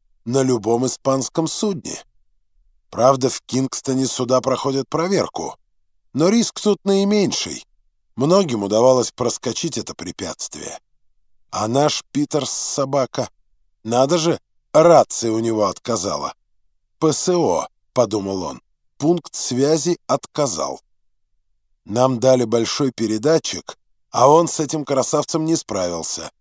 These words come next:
Как он его запорол, понятия не имею. Но вчера в наш час ему не удалось связаться с Гуантанамо, а если и сегодня ночью ничего не выйдет, тогда мы сядем в калошу.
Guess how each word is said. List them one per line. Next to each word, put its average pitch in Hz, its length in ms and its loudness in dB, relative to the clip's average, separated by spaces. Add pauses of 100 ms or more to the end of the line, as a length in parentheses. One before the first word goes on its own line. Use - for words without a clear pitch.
(520)
Как 117 320 0
он 147 100 2
его 135 300 0
запорол, 127 640 0 (260)
понятия 110 560 -2
не 80 220 -10
имею. 73 360 -10 (720)
Но 113 240 -2
вчера 120 400 4
в 113 100 0
наш 123 280 0
час - 460 0 (340)
ему 107 340 -4
не 135 120 0
удалось 123 420 0
связаться 123 600 -2
с 107 80 -8
Гуантанамо, 120 840 -2 (280)
а 117 140 0
если 135 400 0
и 127 100 2
сегодня 175 580 0
ночью 120 480 -2 (260)
ничего 131 480 0
не 120 140 0
выйдет, 90 460 -6 (340)
тогда 113 320 0
мы 135 120 2
сядем 135 360 0
в - 80 -10
калошу. 127 580 -2